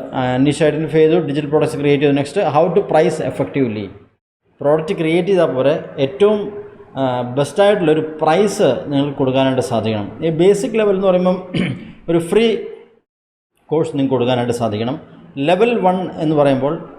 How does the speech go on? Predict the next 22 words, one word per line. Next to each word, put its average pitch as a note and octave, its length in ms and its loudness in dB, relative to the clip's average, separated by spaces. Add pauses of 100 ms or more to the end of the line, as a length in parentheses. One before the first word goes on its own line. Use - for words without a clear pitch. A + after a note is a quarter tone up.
(260)
വൺ F#3+ 260 0
ട്രിപ്പിൾ F3+ 280 -2
നയൻ F3+ 220 0
മുതൽ C#3+ 340 0
ഡബിൾ C#3+ 200 0
നയൻ E3 200 2
ഡബിൾ C#3+ 480 0
നയൻ D3 140 2
വരെ C#3 140 2
നിങ്ങൾക്ക് C3 240 -2
ചാർജ് A2 280 0
ചെയ്യാം. G#2 300 -2
അതുപോലെ D#3 600 2
ലെവൽ D#3+ 480 2
ടു G#3 40 4
എന്ന് G3 220 2
പറയുമ്പം C#3 340 2 (340)
ഡബിൾ D#3+ 200 4
നയൻ F#3+ 240 0
ഡബിൾ D3 180 2
നയൻ D#3+ 180 -2
മുതൽ C3+ 340 0